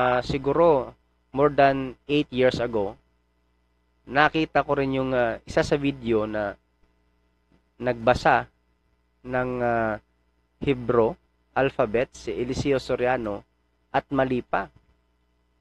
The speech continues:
At, ah, naalala niyo po, nakaraan, mga kapatid, na nag-share si Sister Daisy na ang, ah, itong si Eliseo Soriano ay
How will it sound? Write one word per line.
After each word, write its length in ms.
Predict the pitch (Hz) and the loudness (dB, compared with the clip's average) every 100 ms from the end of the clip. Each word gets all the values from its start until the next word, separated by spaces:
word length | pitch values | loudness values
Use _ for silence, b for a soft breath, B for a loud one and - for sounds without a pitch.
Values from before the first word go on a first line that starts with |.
| _ _ _ _ | _ _ _ _
At, 240 | - 147 151 - | 0 0 2 4
ah, 160 | 147 | 4
naalala 400 | 156 156 165 165 | 4 4 6 4
niyo 80 | 165 | 2
po, 160 | 160 139 | -2 0
nakaraan, 560 | 147 139 143 135 143 | 0 0 0 2 2
mga 240 | 139 131 127 | 2 0 2
kapatid, 400 | 135 - 135 123 | 0 2 -2 0
na 360 | 120 117 110 107 _ _ _ - | 0 0 0 -4 _ _ _ -6
nag-share 800 | 135 135 127 - - 139 131 123 | 0 2 0 -4 2 2 2 -2
si 480 | 135 123 120 120 | -4 -4 -2 -4
Sister 480 | 110 120 - 120 113 | -6 -8 -6 -2 -2
Daisy 560 | 104 127 131 110 92 104 _ _ _ _ _ _ _ _ _ _ 127 | -2 -2 -4 -8 -8 -10 _ _ _ _ _ _ _ _ _ _ 0
na 360 | 143 135 147 | 2 4 2
ang, 100 | 143 139 135 | 2 -2 -2
ah, 400 | 131 127 123 123 _ _ _ _ _ _ _ _ _ _ _ _ _ _ _ _ _ _ _ _ _ _ _ _ _ _ _ _ _ - | 0 0 -2 -6 _ _ _ _ _ _ _ _ _ _ _ _ _ _ _ _ _ _ _ _ _ _ _ _ _ _ _ _ _ -10
itong 320 | 143 165 165 | 0 0 0
si 160 | 156 | -2
Eliseo 400 | 143 135 147 147 | -4 -2 2 2
Soriano 720 | 139 139 127 131 131 117 98 - _ _ _ _ _ _ - | 2 -2 2 2 2 0 -6 -8 _ _ _ _ _ _ -2
ay 560 | 131 127 123 123 120 | 2 2 2 0 -2